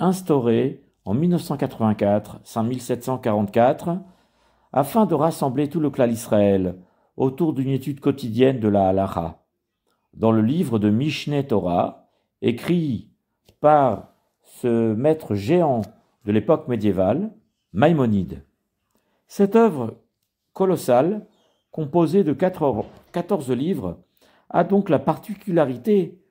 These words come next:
de traiter de tous les sujets de la Torah, y compris les domaines qui ne sont plus applicables à notre époque, comme par exemple les sacrifices.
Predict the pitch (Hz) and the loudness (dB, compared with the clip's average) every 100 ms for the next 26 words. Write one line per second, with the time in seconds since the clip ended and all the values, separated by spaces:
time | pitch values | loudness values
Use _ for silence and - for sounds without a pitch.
0 | _ 98 123 - 170 - 180 147 - 233 | _ -2 -2 0 -2 2 2 0 -2 0
1 | 170 120 135 113 120 101 95 95 92 87 | 0 -2 -4 0 2 2 0 0 -2 -2
2 | - _ _ _ - 131 - 139 - 180 | -6 _ _ _ -12 -8 -4 -4 -2 -2
3 | 180 - _ _ 107 147 135 113 110 127 | -2 -8 _ _ 0 2 2 2 0 -2
4 | 139 - _ _ 143 139 135 127 - 175 | -8 -14 _ _ -8 -6 -4 -6 -4 -2
5 | 139 117 117 113 107 110 110 _ _ - | 0 -2 -2 2 2 0 -8 _ _ -8
6 | 104 110 120 123 113 95 - _ _ _ | -4 -4 -4 -2 0 0 -4 _ _ _
7 | _ _ _ 127 135 127 98 87 113 139 | _ _ _ 0 0 0 -2 -2 -2 -2
8 | - - 101 123 120 131 113 98 - - | -4 -4 -2 -2 -4 -4 -4 -6 -6 -20